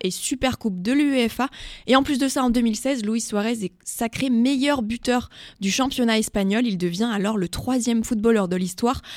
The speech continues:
après Cristiano Ronaldo et Lionel Messi, à inscrire au moins quarante buts sur une saison de Liga.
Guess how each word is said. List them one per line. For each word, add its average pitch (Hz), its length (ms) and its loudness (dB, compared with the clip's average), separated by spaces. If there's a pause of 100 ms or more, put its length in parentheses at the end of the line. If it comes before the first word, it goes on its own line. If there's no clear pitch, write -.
(140)
après 202 300 -4
Cristiano 254 520 2
Ronaldo 220 460 2
et 247 80 6
Lionel 254 320 6
Messi, 220 360 2 (300)
à 220 140 4
inscrire 277 400 -2
au 226 80 4
moins 247 200 2 (100)
quarante 277 400 4
buts 269 160 4
sur 214 240 0
une 202 80 2
saison 190 440 0
de 185 140 0
Liga. 233 380 2